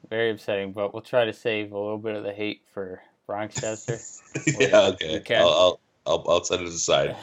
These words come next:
Speaker 1: <laughs> But I, it's good for guys like Aaron Judge, who will be in this leader role, but he doesn't have to completely take it over yet,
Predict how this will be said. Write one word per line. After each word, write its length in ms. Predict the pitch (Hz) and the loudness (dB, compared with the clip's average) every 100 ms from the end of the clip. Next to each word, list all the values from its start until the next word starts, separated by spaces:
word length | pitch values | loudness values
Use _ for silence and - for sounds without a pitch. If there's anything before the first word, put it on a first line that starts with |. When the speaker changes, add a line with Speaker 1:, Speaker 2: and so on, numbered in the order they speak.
| - | -12
Speaker 1:
<laughs> 200 | - 151 | -4 -2
But 320 | 127 120 104 _ _ _ | 4 4 2 _ _ _
I, 360 | 113 120 120 - _ | 4 6 6 2 _
it's 160 | 127 - | -4 0
good 240 | 160 156 | 2 2
for 140 | 156 | 0
guys 380 | 120 120 110 110 | 4 4 4 2
like 260 | 110 101 98 _ - | -2 -2 -6 _ -8
Aaron 340 | 117 107 104 | -6 -6 -6
Judge, 400 | 104 101 101 98 | -2 -2 -2 -6
who 380 | - 104 95 92 _ _ _ _ | -10 -8 -8 -12 _ _ _ _
will 380 | 117 113 127 127 | -6 2 2 2
be 260 | 120 117 104 | -2 -4 -4
in 160 | 107 | -6
this 180 | 101 - | -10 -8
leader 300 | 101 101 98 | -6 -6 -6
role, 380 | 95 95 95 - _ _ _ _ _ | -6 -6 -8 -14 _ _ _ _ _
but 260 | 104 98 _ | -4 -4 _
he 160 | _ 113 | _ -8
doesn't 220 | 110 107 | -6 -4
have 160 | 104 98 | -6 -6
to 120 | 104 | -10
completely 520 | - 98 104 101 101 | -12 -12 -10 -8 -10
take 240 | 101 101 104 | -6 -8 -6
it 80 | |
over 280 | 98 98 101 | -10 -8 -8
yet, 300 | 101 98 98 | -6 -8 -10